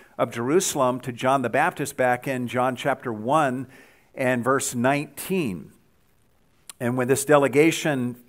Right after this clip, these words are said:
came upon John the Baptist in the wilderness,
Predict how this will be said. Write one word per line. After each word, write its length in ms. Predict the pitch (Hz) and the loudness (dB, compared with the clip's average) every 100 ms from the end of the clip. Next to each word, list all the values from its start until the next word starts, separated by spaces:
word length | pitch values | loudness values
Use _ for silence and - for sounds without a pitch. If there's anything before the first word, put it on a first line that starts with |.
| _ _ _ _ _ _ _ | _ _ _ _ _ _ _
came 300 | - 185 214 | 0 2 4
upon 640 | 180 - 131 113 113 113 139 | 2 4 4 4 0 -6 -8
John 320 | 110 131 127 | 2 4 4
the 80 | 107 | 4
Baptist 560 | 127 170 - 123 - | 4 4 2 -4 -4
in 180 | - 135 | -6 -4
the 80 | 113 | -2
wilderness, 840 | 123 185 156 113 101 131 - - | 2 2 2 -2 -4 -2 -2 -4